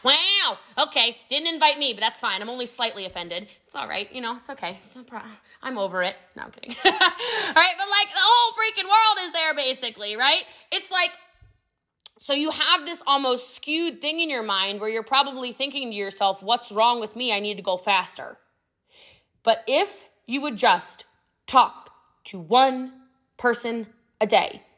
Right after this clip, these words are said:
do you understand that that is three hundred sixty-five people in a year? And I love you all, but I'm sitting on this Zoom, and I'm going to assume that n-, almost none of you have talked to three hundred sixty-five prospects in the last year.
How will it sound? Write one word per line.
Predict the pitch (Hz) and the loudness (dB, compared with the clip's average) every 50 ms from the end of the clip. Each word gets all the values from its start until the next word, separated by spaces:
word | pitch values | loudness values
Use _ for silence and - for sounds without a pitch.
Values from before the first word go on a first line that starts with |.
| _ _ _ | _ _ _
do | - 220 | -12 -8
you | 190 208 254 269 | -4 -2 0 0
understand | 277 269 269 269 - 220 208 214 226 247 262 277 - - _ _ _ _ _ - - - | 0 0 -2 -4 -4 -2 -2 -2 -2 -4 -6 -10 -14 -20 _ _ _ _ _ -20 -14 -10
that | - 202 | -6 2
that | - 226 220 | 4 4 4
is | 214 214 - | 4 0 -4
three | - 220 220 220 | -2 0 0 0
hundred | 233 233 220 214 214 | 2 0 0 -2 -2
sixty-five | - 220 208 - 233 208 208 185 185 190 - | -4 -8 -6 -6 0 4 4 4 4 2 -2
people | 208 196 190 190 | -6 -6 -4 -2
in | 185 175 | -2 -2
a | 170 175 | 0 0
year? | 175 180 208 214 - - _ _ _ _ _ _ _ _ _ _ _ _ _ - - - - - | 0 0 -2 -4 -8 -14 _ _ _ _ _ _ _ _ _ _ _ _ _ -20 -20 -14 2 4
And | 220 220 | 6 6
I | 226 220 | 8 6
love | 208 196 190 190 196 208 208 202 | 6 4 4 6 6 6 6 6
you | 240 233 | 2 4
all, | 233 240 254 262 269 262 - - _ _ _ _ - | 6 8 8 8 6 2 -6 -16 _ _ _ _ 2
but | 233 240 | 4 4
I'm | 233 226 | 4 4
sitting | 214 - 240 220 220 233 | 2 2 4 4 4 4
on | 233 233 | 4 4
this | 233 226 214 | 4 4 4
Zoom, | 170 175 208 190 190 220 254 277 269 - - _ _ _ | 4 2 2 2 4 0 -2 -2 -4 -8 -16 _ _ _
and | 220 240 | 2 2
I'm | 220 220 214 | 2 2 2
going | 202 208 214 233 233 | 2 2 2 2 2
to | 226 | 2
assume | 214 214 - - - 214 196 202 226 262 294 311 294 - - _ _ _ | 0 0 -2 0 0 2 2 2 0 -2 -2 -4 -6 -10 -20 _ _ _
that | - 214 214 | -2 0 0
n-, | 226 220 220 - | 0 -2 4 4
almost | 226 226 226 226 226 220 - - | 6 6 6 4 0 -4 -6 -4
none | 214 202 196 196 202 220 | -2 2 4 4 4 4
of | 226 214 | 2 2
you | 254 262 269 285 269 | 2 2 2 2 2
have | 233 226 220 | 2 2 4
talked | - 240 - - | 6 4 4 4
to | - 220 | 2 0
three | 214 - 202 | 0 0 0
hundred | 196 196 196 190 - | 0 0 -2 -4 -4
sixty-five | 208 196 - 202 185 - 180 175 175 - | -6 -6 -4 -6 0 4 4 4 4 2
prospects | - - 196 - - - 180 - - | 2 0 0 0 -2 -4 -6 -6 -8
in | - | -8
the | - 127 | -6 -4
last | 117 117 120 - - | -4 -6 -6 -8 -10
year. | - - - - | -10 -10 -12 -14